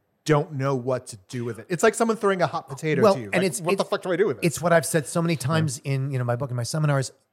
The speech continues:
Speaker 2: You will, human beings will not permit someone to treat them better than they treat themselves.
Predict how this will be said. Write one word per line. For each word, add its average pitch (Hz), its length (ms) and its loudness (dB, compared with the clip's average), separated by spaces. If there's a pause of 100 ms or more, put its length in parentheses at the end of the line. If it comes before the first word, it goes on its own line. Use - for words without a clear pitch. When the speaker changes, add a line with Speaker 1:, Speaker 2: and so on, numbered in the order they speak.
(120)
Speaker 2:
You 131 280 -8
will, 156 360 2
human 180 340 -4
beings 135 380 0
will 120 120 -6
not 123 240 0
permit 143 400 -4
someone 107 480 -6
to - 100 -14
treat 123 320 -8
them 143 140 -2
better 113 260 0
than 101 240 -8
they 104 120 -10
treat 90 240 -16
themselves. 113 600 -2